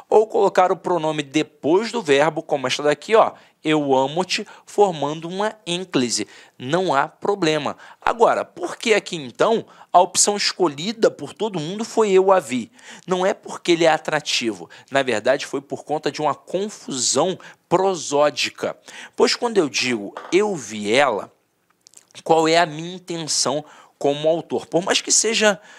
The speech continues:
num contexto cotidiano, é dizer que eu já vi, pronto e acabou. Então, passado completamente realizado. Agora, quando eu digo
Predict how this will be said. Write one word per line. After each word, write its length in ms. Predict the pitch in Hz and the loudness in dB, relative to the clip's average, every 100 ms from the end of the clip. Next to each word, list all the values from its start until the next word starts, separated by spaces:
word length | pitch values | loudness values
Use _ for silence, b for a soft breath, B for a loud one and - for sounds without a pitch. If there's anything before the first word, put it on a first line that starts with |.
| B B | B B
num 220 | 156 185 190 | -4 -4 -4
contexto 800 | - 175 156 170 175 - - | -4 -4 -2 0 0 0 -6
cotidiano, 840 | - 165 - 165 156 143 110 92 - b b b | -6 -4 -4 -4 0 2 0 -2 -16 b b b
é 100 | 156 | -2
dizer 260 | - 131 | 0 -6
que 140 | - 117 | -4 -6
eu 100 | 104 | -4
já 220 | 101 95 | -4 -4
vi, 400 | 92 123 196 233 B B _ - | -4 -4 -4 -4 B B _ 0
pronto 460 | 147 156 175 - - | 0 0 -4 -14 -4
e 120 | 202 | -2
acabou. 500 | - - 180 156 170 b b - | 0 -2 -2 -2 -4 b b -8
Então, 360 | 143 - 135 | -6 -2 -4
passado 560 | 139 156 - - 151 156 | -2 -4 -2 0 0 -4
completamente 1300 | - 175 139 - 135 170 - 185 127 120 156 - 165 | -8 -8 -8 -4 -2 -2 -4 -6 -6 -10 -10 -8 -4
realizado. 800 | 165 175 208 151 139 135 202 - B B B B | 0 0 0 2 4 2 -2 -18 B B B B
Agora, 500 | 160 139 123 104 98 _ | -4 0 0 0 -4 _
quando 340 | 139 175 240 240 | -4 -4 -4 -6
eu 160 | 233 | -6
digo 600 | 160 - 123 120 101 95 | -4 -4 -2 -4 -6 -12